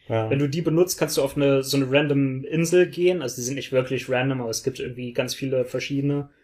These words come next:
Speaker 2: Und ganz selten kriegt man da mal eine, wo voll viele Spinnen oder voll viele Skorpione
Speaker 1: Boah,
Speaker 2: spawnen.
Speaker 1: voll Schiss, ey.
Speaker 2: Und dann kannst du dein ganzes Inventar vollstopfen mit denen, kannst die alle verkaufen.
Speaker 1: Ja, hast du voll viel Geld, ne?
Speaker 2: Aber du musst halt, du kannst halt nur so viele mit, du kannst nur einmal dein Inventar voll machen und reißt dann ab und dann ist die Insel halt weg.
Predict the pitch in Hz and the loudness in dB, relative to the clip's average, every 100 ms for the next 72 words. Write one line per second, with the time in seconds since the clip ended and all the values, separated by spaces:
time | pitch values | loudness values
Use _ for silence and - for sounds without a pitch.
0 | _ 131 127 151 156 143 147 156 147 - | _ -2 4 6 6 6 8 8 2 -4
1 | 147 143 131 127 127 127 135 139 131 135 | -2 -2 0 0 0 2 2 2 0 2
2 | 135 123 - 151 147 143 135 135 127 123 | 0 0 4 6 6 2 2 4 4 2
3 | - - 156 143 131 123 - 135 131 131 | -4 0 2 4 2 -2 0 -2 0 2
4 | 127 123 - - 120 151 160 131 - 120 | 4 2 0 -2 -2 0 2 2 0 -2
5 | 113 151 147 - 139 135 - 131 131 - | -2 -4 -4 -2 -4 -4 -4 -4 -4 -2
6 | 127 143 143 139 139 139 139 147 139 147 | 0 0 0 2 2 4 2 0 -2 0
7 | 139 135 139 143 139 151 156 - 127 - | 0 0 0 0 2 2 2 2 -2 -2
8 | 123 120 131 131 131 - - 131 123 123 | -6 -4 -4 -4 -6 -6 -4 -4 -2 0
9 | 131 123 123 120 120 110 110 - 120 120 | 2 2 0 -4 0 0 -2 -4 -6 -2
10 | 120 120 - 113 131 139 135 143 - 135 | 2 2 2 4 2 2 0 2 2 2
11 | 131 - 143 - 135 135 127 139 139 139 | 0 0 -6 -2 0 0 -2 -2 -2 -2
12 | 135 139 - - 127 127 - 135 135 131 | 0 -2 -4 -8 -6 -6 -2 2 4 4
13 | 135 135 127 123 131 127 139 135 135 127 | 2 0 -2 -2 -2 0 2 4 2 -2
14 | 135 131 120 - 135 131 120 123 127 131 | -6 -6 -10 -12 -2 0 0 -2 -4 -4
15 | 131 127 120 135 123 117 110 127 123 | -4 -4 -4 -6 -4 -2 0 2 2